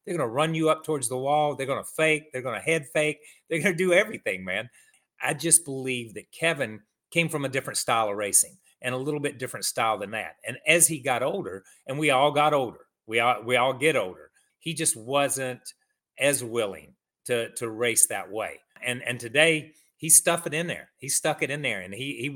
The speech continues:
was willing to race that way. But I don't believe that there's a magic switch that he can,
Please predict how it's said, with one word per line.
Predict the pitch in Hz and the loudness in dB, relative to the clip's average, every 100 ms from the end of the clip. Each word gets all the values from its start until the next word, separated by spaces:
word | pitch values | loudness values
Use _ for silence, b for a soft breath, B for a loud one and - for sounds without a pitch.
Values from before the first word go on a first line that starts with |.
| 147 | 0
was | 214 151 | 0 0
willing | 139 127 113 | -2 -2 -2
to | |
race | 110 107 - | -4 -2 -2
that | 101 95 | -4 -6
way. | 101 95 - b b b _ | -6 -6 -10 b b b _
But | 160 180 - - | -2 -2 -2 -10
I | 117 110 | -12 -6
don't | 147 151 160 | -4 -2 -4
believe | 131 131 131 127 117 113 110 - _ _ _ | -10 -8 -6 -6 -6 -8 -12 -16 _ _ _
that | - 117 | -12 -8
there's | 127 107 92 | -6 -4 -6
a | - | -8
magic | 113 123 123 104 - | -2 0 0 -2 4
switch | - 117 120 101 - | 4 4 -2 -4 -8
that | 107 | -10
he | 104 120 | -8 -10
can, | - 110 101 95 | -8 -8 -8 -10